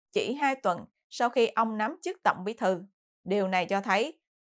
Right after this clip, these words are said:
Cộng sản Việt Nam vẫn dựa vào Trung Quốc để bảo vệ chế độ, nhưng ông cũng muốn tận dụng phương Tây cho việc phát triển kinh tế và khoa học kỹ thuật. Và đây là hình tổng bí thư Tô Lâm.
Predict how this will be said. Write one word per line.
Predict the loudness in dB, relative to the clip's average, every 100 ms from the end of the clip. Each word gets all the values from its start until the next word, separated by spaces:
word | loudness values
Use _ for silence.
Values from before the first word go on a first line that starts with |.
| 2
Cộng | 2 2
sản | -4 -6
Việt | -4
Nam | 0 0 0
vẫn | -4 -4 -4
dựa | -2
vào | 4 4 2
Trung | -4 -2 2
Quốc | 2 0 _ _
để | 2 4
bảo | 4 2
vệ | 2 -2
chế | -2 -2
độ, | 2 0 -2 -8 _ _ _
nhưng | 2 2 4
ông | 0 0 -2
cũng | -4 -2
muốn | -2 -2
tận | -2 -2 0
dụng | -2 -4 -2
phương | -2 0
Tây | 2 2 0 -8 _
cho | -2
việc | 0 -2
phát | -4 -8
triển | -8 -6
kinh | -6 -2
tế | 0 0 -2 2
và | 4 4
khoa | 4 2 2
học | -4 -6 _
kỹ | -10 -8 -6
thuật. | -6 -8 _ _ _ _ _ _ 0
Và | 2
đây | 4 2
là |
hình | 0 -2 -2
tổng | -2 -2
bí | -6 -4
thư | -2 -2 -4 0
Tô | 2
Lâm. | 2